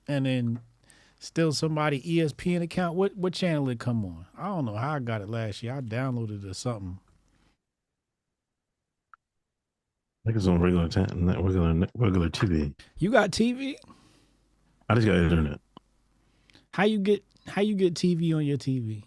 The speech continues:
Speaker 1: How you getting the Super Bowl on your T V? You got Fubo or something like that?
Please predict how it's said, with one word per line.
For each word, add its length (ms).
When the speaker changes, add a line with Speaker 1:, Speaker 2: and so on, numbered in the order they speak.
Speaker 1:
How 140
you 140
getting 200
the 60
Super 240
Bowl 280
on 120
your 100
T 220
V? 240
You 100
got 200
Fubo 460
or 100
something 240
like 180
that? 200